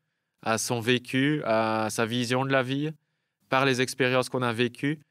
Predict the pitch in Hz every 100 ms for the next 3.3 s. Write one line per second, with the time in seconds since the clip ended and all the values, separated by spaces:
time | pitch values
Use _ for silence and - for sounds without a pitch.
0 | _ _ _ - 113 113 _ _ _ 156
1 | 156 - 123 123 - 123 120 131 123 131
2 | 131 127 139 127 113 - 123 113 - 139
3 | 151 147